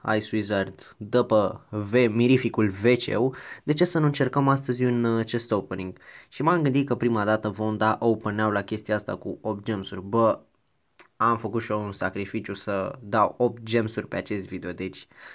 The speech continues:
puțină susținere, hai. Deci dacă, deci nici nu mai trag apa dacă nu-mi pică ceva. Deci fii antenă, dacă nu-mi pică Ice Wizard, eu nu mai trag apa.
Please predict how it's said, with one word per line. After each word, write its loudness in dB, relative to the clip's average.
puțină -2
susținere, -4
hai. -4
Deci -6
dacă, -4
deci -2
nici 0
nu 0
mai 4
trag 0
apa 0
dacă -4
nu-mi -6
pică -8
ceva. -6
Deci -8
fii -4
antenă, -4
dacă -2
nu-mi 2
pică 0
Ice 0
Wizard, -4
eu -8
nu -6
mai -12
trag -10
apa. -10